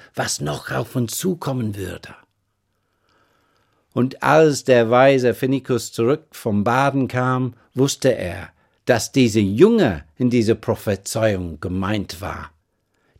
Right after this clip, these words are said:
Denn er hatte jetzt lange weiße Haare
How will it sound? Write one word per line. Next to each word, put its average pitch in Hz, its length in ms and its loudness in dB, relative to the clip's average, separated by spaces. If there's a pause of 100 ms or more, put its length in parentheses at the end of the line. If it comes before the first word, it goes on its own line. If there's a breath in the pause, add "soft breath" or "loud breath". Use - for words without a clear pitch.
Denn 131 220 2
er 113 260 -2
hatte 147 240 -4
jetzt 131 600 0
lange 127 460 2
weiße 110 540 -2
Haare 98 420 -6